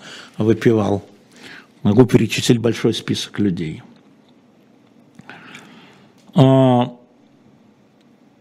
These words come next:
Георгий, откуда такое негативное отношение к Екатеринбургскому Ельцин-центру? У меня совершенно позитивное отношение к Екатеринбургскому Ельцин-центру.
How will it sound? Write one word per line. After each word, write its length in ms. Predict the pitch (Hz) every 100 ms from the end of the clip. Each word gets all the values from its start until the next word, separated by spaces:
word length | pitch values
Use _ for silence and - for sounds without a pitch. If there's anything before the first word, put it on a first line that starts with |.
| _ -
Георгий, 560 | 127 147 135 120 113
откуда 380 | 107 113 165 139
такое 240 | 139 139 127
негативное 460 | 127 123 139 123
отношение 420 | 113 117 - 127
к 60 | 113
Екатеринбургскому 560 | 110 123 113 110 117 113
Ельцин-центру? 560 | - 110 117 104 110
У 20 |
меня 160 | 107 113
совершенно 380 | - - 127 113
позитивное 580 | 120 107 98 107 104 104
отношение 540 | - 107 - 113 104
к 40 |
Екатеринбургскому 720 | 110 - 110 107 107 - 120
Ельцин-центру. 840 | 110 104 - 117 - 165 220 151